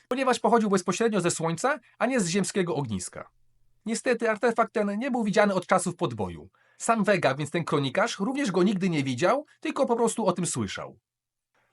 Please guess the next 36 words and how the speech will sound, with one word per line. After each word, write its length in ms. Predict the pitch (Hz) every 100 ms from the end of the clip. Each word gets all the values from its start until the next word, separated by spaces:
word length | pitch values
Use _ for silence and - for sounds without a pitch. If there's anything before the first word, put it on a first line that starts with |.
| -
Właśnie 240 | 123 123
tego 260 | 180 196 247
typu 200 | 240 220
przedmioty 460 | 190 160 165 156
mogły 180 | 165 147
być 120 | 135
na 100 | 120
tyle 280 | - 262 254
cenne 320 | - 208 185
dla 120 | 156
Inków, 480 | - 135 120 247 277 - _
że 120 | 214
zostały 360 | 254 - 247 214
ukryte 380 | 208 214 196 160
w 60 |
tych 140 | 269 208
tunelach 400 | 220 208 185 165
pod 160 | 147
miastem. 520 | 127 92 - 82 80 _ _
Jak 120 | 131
dla 200 | 123 147
mnie 140 | 226 262
jest 160 | 233
to 100 | 214
wielce 260 | 190 185 190
prawdopodobne. 760 | 170 147 143 123 95 87 - - - - - -
No 60 | 226
dobra, 340 | 196 123 95 - _
ale 160 | 160 185
właściwie 420 | 214 - 220 208
to 80 | 233
jak 160 | 294
duże 220 | 240 208 208
były 160 | 202
te 120 | 185
tunele? 440 | 175 165 113 85